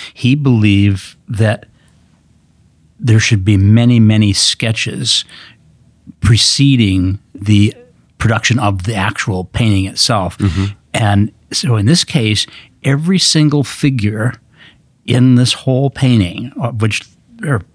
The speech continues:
Speaker 1: forty, fifty figures, um, every one has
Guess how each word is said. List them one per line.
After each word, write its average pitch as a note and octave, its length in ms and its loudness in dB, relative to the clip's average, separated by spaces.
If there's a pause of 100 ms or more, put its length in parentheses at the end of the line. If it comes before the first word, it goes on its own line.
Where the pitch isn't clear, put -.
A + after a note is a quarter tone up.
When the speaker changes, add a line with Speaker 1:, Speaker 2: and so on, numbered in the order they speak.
(140)
Speaker 1:
forty, B2 420 -2
fifty - 380 -2
figures, C3+ 460 -2 (420)
um, A2 340 0 (100)
every D3+ 260 2
one C3 360 2
has A#2 480 -2